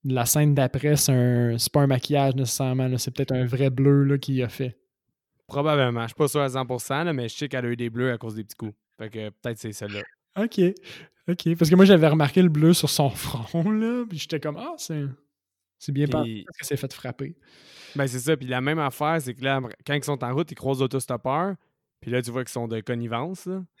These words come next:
Speaker 1: Euh, ouais, oui, qu'ils se connaissent, les deux maudits.
Speaker 2: Ben, c-,
Speaker 1: Alors
Speaker 2: c'est ça. Puis t'as, t'as la confirmation que c'est lui qui pille, euh, les, euh, les tombes aussi,
Speaker 1: Ouais.
Speaker 2: à ce moment-là.
Speaker 1: Ouais, exact.
Speaker 2: Mais il crisse des coups aussi de bâton, puis ça aussi, c'était une autre affaire d'acteur. Ben, que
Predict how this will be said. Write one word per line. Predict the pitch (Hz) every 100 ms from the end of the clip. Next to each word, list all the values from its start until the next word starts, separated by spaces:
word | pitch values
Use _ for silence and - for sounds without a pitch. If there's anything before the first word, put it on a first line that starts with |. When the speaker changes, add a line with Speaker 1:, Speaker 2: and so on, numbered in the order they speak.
| 123
Speaker 1:
Euh, | 123
ouais, | 123 123 117
oui, | 127 120
qu'ils | -
se | -
connaissent, | 131 117 123 117 131
les | 120
deux | 120
maudits. | 120 117 120 120 127 - -
Speaker 2:
Ben, | 135
c-, | 123 -
Speaker 1:
Alors | 127 127
Speaker 2:
c'est | 135
ça. | 127 185
Puis | 131
t'as, | 117 139 131 95 53 -
t'as | 135
la | 131
confirmation | 135 127 131 127 120 170
que | 147
c'est | 117 127
lui | 127 151
qui | 131 123 117
pille, | - 135 143 143 - _ _ _
euh, | 113 104
les, | 104 107 107
euh, | 104
les | 101 110
tombes | 127 139 220 170 131 _ _
aussi, | 127 113 180
Speaker 1:
Ouais. | 208 -
Speaker 2:
à | 139
ce | 113 120
moment-là. | 113 113 110 110 165 - _ _ _ _ _ _ -
Speaker 1:
Ouais, | 131 147
exact. | 135 131 127 _ _ _ _ _ _
Speaker 2:
Mais | 135 127 -
il | 143 123
crisse | - 196
des | 151 123
coups | - 180 165
aussi | 123 165
de | 151 127
bâton, | 120 117 117 143 151
puis | - 117
ça | 107 -
aussi, | 160 147 160
c'était | 151 131
une | 123
autre | 127
affaire | 120 - 135
d'acteur. | 127 113 - 120 123
Ben, | 113 107
que | 117 110